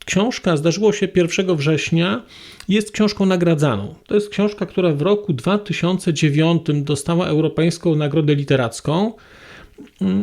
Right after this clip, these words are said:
W roku dwa tysiące czternastym dostała Angelusa, zarówno książkę, jak i tłumaczenie, polski przekład.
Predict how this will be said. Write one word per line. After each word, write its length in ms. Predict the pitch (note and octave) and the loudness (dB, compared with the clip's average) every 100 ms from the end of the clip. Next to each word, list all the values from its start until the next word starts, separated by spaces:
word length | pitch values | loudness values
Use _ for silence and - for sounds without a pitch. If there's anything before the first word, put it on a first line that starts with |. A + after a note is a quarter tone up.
| F3+ | -2
W 100 | D#3 | 0
roku 200 | F#3+ F3 | 0 0
dwa 200 | C#3+ G#3 | 2 0
tysiące 460 | G#3 - G3+ G3+ | 0 0 0 0
czternastym 720 | F3+ - D#3 D#3+ F#3+ - F#3+ E3+ | -4 0 2 2 0 0 0 0
dostała 460 | D#3+ - E3+ E3+ | -2 -2 0 2
Angelusa, 760 | E3 D3 D#3 C#3+ A#2 C3+ D3 F3 | 2 4 4 2 0 -2 0 0
zarówno 340 | D#3+ D#3 E3 | 0 0 0
książkę, 320 | D#3 D#3+ - | 0 -2 0
jak 180 | D3 C#3 | -2 -2
i 120 | C#3+ - _ - | -4 -8 _ -8
tłumaczenie, 720 | - D3+ C#3+ C#3 D3+ A#2+ B2+ | 0 2 2 0 0 0 -2
polski 320 | D#3 C#3+ - C#3+ | -4 -6 -8 -6
przekład. 640 | - A2+ - D#3+ A#3 | -6 -4 -4 -4 -4